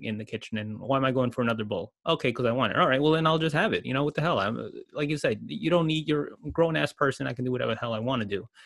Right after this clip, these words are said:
So let me do that. Now, there's the difference between just going and just having a bowl than having, you know, uh, the whole bag. So for sure, uh, being able to have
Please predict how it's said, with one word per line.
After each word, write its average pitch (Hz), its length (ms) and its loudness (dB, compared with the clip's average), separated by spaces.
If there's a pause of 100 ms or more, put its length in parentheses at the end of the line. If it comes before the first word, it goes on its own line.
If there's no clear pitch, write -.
(460)
So 147 100 2
let 135 40 8
me 131 60 8
do 127 140 6
that. 104 240 6
Now, 120 140 4
there's 117 200 2
the 127 60 -6
difference 127 380 -2
between 120 340 -2
just 113 220 -2
going 127 260 2
and 113 160 0
just - 180 -10
having 117 380 -2
a 107 60 -6
bowl 143 420 4
than 123 220 -8
having, 113 560 -2 (400)
you 123 120 2
know, 110 280 2
uh, 104 240 -2
the 110 80 -2
whole 120 220 2
bag. 113 460 2 (920)
So 123 240 2
for 127 120 -2
sure, 127 500 4 (100)
uh, 113 180 4
being 123 260 2
able 120 220 0 (140)
to 117 140 0
have 113 360 -2